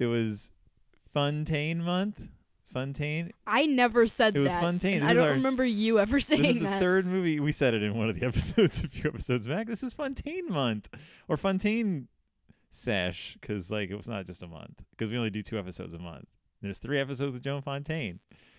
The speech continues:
Speaker 1: Fun. Tane.
Speaker 2: So it's a month and a half.
Speaker 1: A month and a half of Joan Fontaine, and she is back in this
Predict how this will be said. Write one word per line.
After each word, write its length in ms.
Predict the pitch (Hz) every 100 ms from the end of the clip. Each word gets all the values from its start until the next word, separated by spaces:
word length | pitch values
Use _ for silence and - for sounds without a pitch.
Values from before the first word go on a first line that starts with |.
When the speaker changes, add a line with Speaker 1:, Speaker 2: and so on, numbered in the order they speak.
| _ _ _
Speaker 1:
Fun. 460 | 147 117 95 80 80 - _ _ _ _ _ _ _ _ _ _
Tane. 340 | - 202 185 196
Speaker 2:
So 120 | 214
it's 120 | 196
a 40 |
month 200 | 208 196
and 100 | 190
a 40 | 180
half. 420 | 175 - - - _ -
Speaker 1:
A 60 |
month 180 | 139 202
and 100 | 180
a 20 |
half 220 | 139 139 120
of 120 | 107
Joan 260 | 113 110
Fontaine, 540 | 110 104 104 110 104 95
and 260 | 117 113
she 160 | - 160
is 140 | 175
back 400 | 131 131 190 95 -
in 480 | 120 120 123 151 202
this 340 | 113 202 -